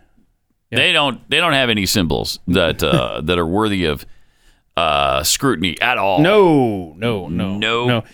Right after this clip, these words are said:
Speaker 1: Uh, they want us, and they won't be happy until we are a third world nation, a socialist dictatorship,
Speaker 2: That's exactly
Speaker 1: much like
Speaker 2: right.
Speaker 1: Venezuela.
Speaker 2: That's exactly right.
Speaker 1: And,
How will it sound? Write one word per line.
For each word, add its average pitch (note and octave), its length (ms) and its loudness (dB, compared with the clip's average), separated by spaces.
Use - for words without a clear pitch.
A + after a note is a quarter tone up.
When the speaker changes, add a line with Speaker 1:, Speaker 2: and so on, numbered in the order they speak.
Speaker 1:
Uh, C#3+ 120 0
they D#3+ 200 2
want F3 340 0
us, C#3+ 300 0
and C3+ 100 2
they C3 80 4
won't D3 220 0
be F3 120 2
happy C3+ 360 -2
until B2+ 460 0
we A#2+ 200 0
are A2 760 -6
a A#2 180 -4
third C3+ 300 0
world C#3 260 0
nation, C3 500 -4
a A2+ 80 -12
socialist B2+ 720 -4
dictatorship, C#3 760 -2
Speaker 2:
That's - 40 -6
exactly C#3 260 0
Speaker 1:
much - 0 -
like B2+ 80 -4
Speaker 2:
right. C3 80 -2
Speaker 1:
Venezuela. C3 720 0
Speaker 2:
That's - 120 -20
exactly C#2 420 -4
right. C2 220 0
Speaker 1:
And, A#2+ 360 -2